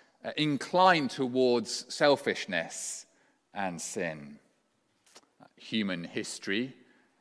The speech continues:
and my own life every day, uh, sadly confirms that that is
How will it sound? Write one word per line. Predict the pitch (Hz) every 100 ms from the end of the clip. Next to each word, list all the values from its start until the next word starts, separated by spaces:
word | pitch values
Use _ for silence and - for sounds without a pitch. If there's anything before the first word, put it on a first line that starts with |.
| -
and | 98 104 98
my | 101 107
own | 127 120
life | 110 87 80 - - - -
every | 120 107 98
day, | 101 87 78 76 87 - _ _ _ _ -
uh, | 87 -
sadly | - 98 92 90 82 -
confirms | 110 85 - 131 104 95 85 78
that | - 95
that | - 98 101
is | 104 98 - -